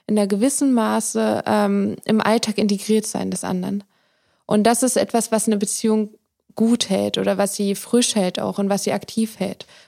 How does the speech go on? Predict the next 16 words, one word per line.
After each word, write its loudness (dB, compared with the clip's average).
Wo 4
dein 4
Partner 2
also 2
noch 2
eine 2
Rolle 2
in 2
deinem 2
Leben 2
einnimmt 2
oder 0
eine -2
Partnerin 0
und, 4
ähm, 0